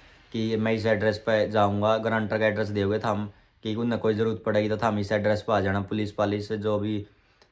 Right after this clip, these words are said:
सरकार है जो भी कुछ करेगी थारे ऊपर है, तो उस एड्रेस पे हम जाओगे तो उस एड्रेस पे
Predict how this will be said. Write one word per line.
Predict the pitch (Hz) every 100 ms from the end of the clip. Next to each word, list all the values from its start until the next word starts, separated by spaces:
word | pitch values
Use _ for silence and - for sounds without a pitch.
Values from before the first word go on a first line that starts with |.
| -
सरकार | 110 101 110 107
है | 107 104 104
जो | 107
भी | 107
कुछ | 104 101
करेगी | - 107 104 101
थारे | 104 101
ऊपर | 98 95 107
है, | 110 104 - _
तो | 110
उस | 107 110
एड्रेस | 101 107
पे | 104 104 107
हम | 98 98 - -
जाओगे | 113 107 107 107 110
तो | 104 113
उस | 107
एड्रेस | 107 98 104
पे | 101 107 98